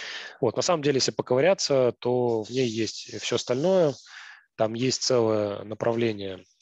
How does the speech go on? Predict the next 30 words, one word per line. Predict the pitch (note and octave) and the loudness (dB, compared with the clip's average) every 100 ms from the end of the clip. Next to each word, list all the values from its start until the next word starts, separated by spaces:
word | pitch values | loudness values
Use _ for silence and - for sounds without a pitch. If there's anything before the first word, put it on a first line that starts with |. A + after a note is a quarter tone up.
| - | -12
э, | G2+ | -8
ц-, | - E3 | -6 -4
целые | - B2+ A2+ G#2+ | 0 2 4 2
фрагменты, | - - A#2+ A#2 B2 G#2+ - F#2+ A2+ - | -2 -4 -2 0 0 0 -4 -12 -12 -14
э, | - G#2 G2+ G2+ G2+ | -8 -6 -4 -4 -4
системы, | - - F3 C3+ | -4 -2 0 0
которые | A2 B2 | -2 0
позволяют | A#2 G#2+ A#2+ A#2 | 0 2 2 2
вам | G#2+ | 0
подключать, | G2+ - G#2+ - C3 - - - - - _ _ - | -6 -8 -4 -2 -2 -6 -18 -20 -20 -20 _ _ -12
э, | G2 | -4
в | G#2+ | -2
логических | B2 A#2+ - - | -2 -2 -2 -4
правилах, | - D3 C#3+ A2 G2 - - - | 2 4 4 4 -2 -10 -18 -12
э, | G#2+ | -10
в | G2+ | -8
том | - A#2 | -6 -4
числе | - - A2 G#2 | -4 -2 -2 -2
и | G#2 G#2+ G#2+ | -4 -4 -2
остальные | - A#2+ A2+ G2+ | -2 -2 -2 -2
системы. | - - G2 E2+ - - - - - | -4 -6 -10 -12 -20 -16 -16 -16 -6
На | G#2+ | -4
основе | - G2+ G2+ | -4 -4 -4
байеса, | A2 E3 F3 D#3+ - C3+ B2+ A#2 | 2 4 6 4 2 2 4 2
и | G#2 | 0
на | G2+ | -4
основе, | G2 - G#2+ G2 F#2+ F#2+ F#2 F#2+ - | -6 -6 -6 -6 -6 -8 -10 -12 -16
э, | G#2 G2+ | -14 -8
нейронных | G#2+ A#2 A2 G#2 | -2 0 0 -2
сетей. | - A2+ - E3+ F3+ | -6 -4 0 2 2